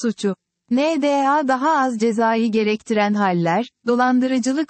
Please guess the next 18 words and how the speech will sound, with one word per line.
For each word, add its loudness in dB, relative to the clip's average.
suçunda 0
daha 0
az 0
cezayı 0
gerektiren -2
haller 0
ve 0
aile 0
hukukundan 0
kaynaklanan 0
yükümlülüğün 2
ihlali 0
halinde 0
de 0
suçun -4
soruşturulması -2
ve 0
kovuşturulması -2